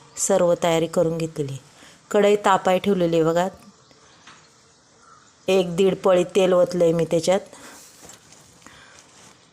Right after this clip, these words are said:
तेल छान तापलं की आपण त्याच्यात आहे ना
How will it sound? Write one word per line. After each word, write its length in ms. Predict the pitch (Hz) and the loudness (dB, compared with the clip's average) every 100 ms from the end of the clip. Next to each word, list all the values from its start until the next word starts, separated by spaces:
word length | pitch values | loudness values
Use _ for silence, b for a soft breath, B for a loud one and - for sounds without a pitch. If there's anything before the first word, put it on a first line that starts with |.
| _ _ _ - - _ - - - _ _ b b - | _ _ _ -20 -20 _ -20 -20 -20 _ _ b b -2
तेल 220 | 202 190 190 - | 0 2 0 0
छान 200 | 190 180 | 0 2
तापलं 420 | 190 180 185 180 | 0 0 0 0
की 120 | 180 | 0
आपण 280 | 175 180 170 | 0 -2 -4
त्याच्यात 280 | 185 190 180 | -2 -2 -2
आहे 80 | 165 | -2
ना 160 | 170 | -2